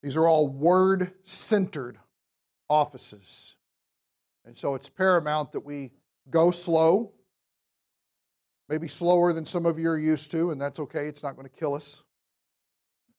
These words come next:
But to take the time to unpack each one of these offices and get a, a, a means of discernment about how we should understand them, how they should be handled. If you would, in chapter four, look with me starting in verse seven.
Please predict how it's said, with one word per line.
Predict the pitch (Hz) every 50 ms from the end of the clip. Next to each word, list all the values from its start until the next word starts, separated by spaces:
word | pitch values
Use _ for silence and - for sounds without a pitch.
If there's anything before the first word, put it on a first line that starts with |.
| _ _ _ _ _ _ _ _ _ _ _ _
But | 170 135
to | -
take | - 226 233 214 -
the | -
time | 170 - 214 202 196 190
to | 175 - 175 202
unpack | 202 - 208 214 202 196 190 190
each | 190 -
one | - 185 190
of | 185 170
these | 180 170 156
offices | 175 185 202 196 - 165 - - 170 160 139
and | 165 156
get | 147 175 180 - -
a, | 160 160 143 120 123 123 _ - 139
a, | 151 151 139 - 151
a | 151 151 139 120 101 123
means | 156 196 208 220 247 254 240 175
of | 190 175 151
discernment | 156 143 - - - 214 214 208 202 190 165
about | 151 151 156 156 135
how | - 170 180
we | 175 175
should | 165 - - 156
understand | 160 160 151 135 - - 160 151 151 147
them, | 147
how | 135 147 156
they | 151 147 131
should | - - 131
be | 120 123 -
handled. | 147 151 139 127 117 104 104 _ _ _ _ _ _ _ _ _ _ _ _ _ _ _ _ _ _ _ _ _ _ _ _ _ _ _ _ _ _ _ _ _ _ _ _ _ _ _ -
If | - 196
you | 208
would, | 208 233 254 226
in | 202
chapter | - - 208 196 190 - 175 -
four, | - 202 196 185 180
look | 196 202 202
with | 240 202 202
me | 208
starting | 185 - - 185 180 175 165 160
in | 156
verse | 135 151 147 143 -
seven. | - - 196 185 156 127 127 143